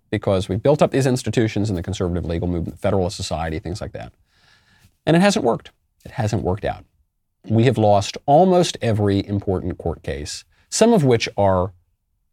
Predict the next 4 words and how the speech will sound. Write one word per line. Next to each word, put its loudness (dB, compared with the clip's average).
society-defining 2
court -6
cases. -14
The -2